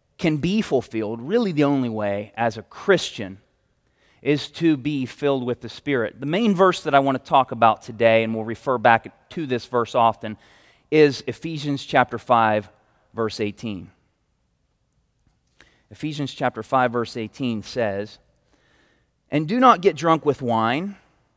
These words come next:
for that is debauchery." And debauchery just means, like, indulging in the sensual pleasures of the flesh. "But be filled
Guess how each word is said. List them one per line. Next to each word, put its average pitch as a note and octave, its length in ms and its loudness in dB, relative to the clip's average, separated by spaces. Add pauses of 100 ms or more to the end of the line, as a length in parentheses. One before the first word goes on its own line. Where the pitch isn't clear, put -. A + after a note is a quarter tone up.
(120)
for C#3 160 -6
that C#3+ 260 6
is D3 200 2
debauchery." A#2 720 0 (640)
And A#2+ 100 -10
debauchery D3+ 460 2
just B2+ 280 -4
means, A#2+ 340 -2
like, G#2+ 180 -2
indulging B2+ 960 2
in A2+ 120 -6
the G#2+ 80 -6
sensual B2 580 -4
pleasures G#2+ 600 -2
of G2 120 -12
the G2 80 -10
flesh. - 520 -16 (960)
"But B2 600 6 (800)
be C3 160 -2
filled G#2+ 680 -2